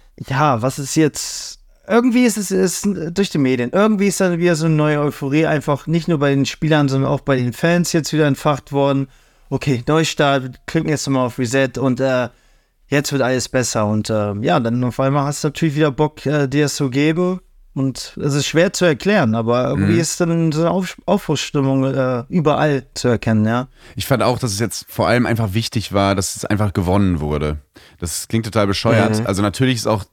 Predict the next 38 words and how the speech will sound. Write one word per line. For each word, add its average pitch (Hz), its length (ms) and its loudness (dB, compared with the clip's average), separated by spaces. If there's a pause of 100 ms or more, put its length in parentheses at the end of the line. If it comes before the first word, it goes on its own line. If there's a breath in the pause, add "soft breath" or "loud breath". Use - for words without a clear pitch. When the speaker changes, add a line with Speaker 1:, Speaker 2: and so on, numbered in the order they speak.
(140)
Speaker 2:
schön 113 240 0
zu 110 100 -4
sehen, 101 260 2
wie 117 120 0
es 135 120 -2
gewonnen 120 320 2
wurde, 113 240 2
dass 107 140 -2
sie 90 160 -4
Spaß - 440 -2
hatten, 98 460 0
dass 90 120 -2
sie 95 100 -2
sehr 98 240 2
hoch 95 160 0
angelaufen 104 540 0
sind 98 120 -4
und 92 60 -2
die 87 80 -2
zweite 101 280 -2
Halbzeit 95 320 -2
Spaß 95 300 -4
gemacht 98 200 -4
hat. 95 80 -6 (360 loud breath)
Aber 90 160 -2
an 101 80 2
sich 104 220 -4
war 101 80 2
es - 80 -6
einfach, 107 240 -4
glaub 104 180 2
ich, - 60 -4
ganz 107 300 0
wichtig, 107 480 -4 (260 loud breath)
dass 101 180 -2
dieses 95 280 -2
Ding 110 160 2
jetzt, - 340 -2